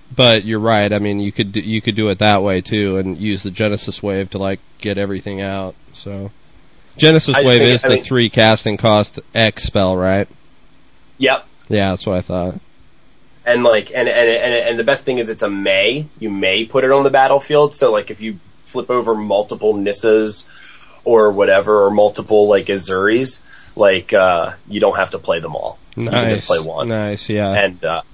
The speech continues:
Speaker 2: and I think that's the most important thing. Um, and I also think that, like,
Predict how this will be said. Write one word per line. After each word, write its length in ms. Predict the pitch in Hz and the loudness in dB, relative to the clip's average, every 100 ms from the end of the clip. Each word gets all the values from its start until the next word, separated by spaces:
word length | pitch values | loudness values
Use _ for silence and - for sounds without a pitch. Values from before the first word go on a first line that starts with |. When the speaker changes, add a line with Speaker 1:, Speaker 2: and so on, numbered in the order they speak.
| - - | -16 -6
Speaker 2:
and 100 | 98 | -4
I 140 | 95 | -4
think 180 | 107 90 | -6 -2
that's 240 | 92 92 | -2 -2
the 80 | 101 | -6
most 220 | 95 92 | -6 -6
important 460 | 92 - 90 92 87 | -8 -6 -6 -6 -6
thing. 260 | 95 - - - - - - - | -6 -6 -10 -20 -20 -20 -20 -2
Um, 400 | 95 87 82 78 | 2 2 0 -4
and 100 | 107 | 0
I 60 | 107 | 2
also 220 | 107 120 | 2 -2
think 240 | 113 110 - | -4 -2 0
that, 160 | 98 | 0
like, 280 | 98 87 | 0 -2